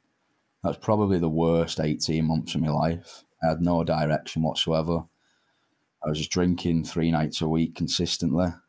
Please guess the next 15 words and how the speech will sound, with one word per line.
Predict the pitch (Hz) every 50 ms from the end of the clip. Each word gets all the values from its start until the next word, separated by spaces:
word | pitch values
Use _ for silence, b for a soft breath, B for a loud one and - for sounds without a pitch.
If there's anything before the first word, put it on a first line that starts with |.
| _ -
every | - 85 82 - 85 -
single | - 85 85 90 87 90 90 87
week, | 90 90 90 90 - - - - _ _ _ _ _ _ _ - -
earning | 98 101 101 101 98 101 98
good | - 92 87 90
money, | 90 90 92 92 92 90
but | 90 87 - -
finishing | - 101 98 95 90 - - 92 87
the | 87 82
week | 85 87 87 - -
with | 80 80 -
no | 85 85 87 90 90
money | 92 92 90 90 90
every | 87 87 90 92 92
week | 92 95 101 98 101 104